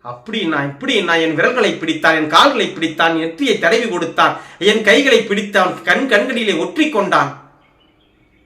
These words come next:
என் நெற்றியிலே முத்தமிட்டான். ஆசை வார்த்தைகள் பலவாறு பேசினான்.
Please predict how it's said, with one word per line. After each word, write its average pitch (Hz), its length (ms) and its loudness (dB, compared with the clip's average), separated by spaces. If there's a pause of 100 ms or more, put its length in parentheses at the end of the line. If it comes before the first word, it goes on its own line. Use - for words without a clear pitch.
(600)
என் 240 180 4
நெற்றியிலே 247 480 6
முத்தமிட்டான். 196 680 0 (2250)
ஆசை 277 400 4
வார்த்தைகள் 202 460 2
பலவாறு 233 500 4
பேசினான். 190 600 -2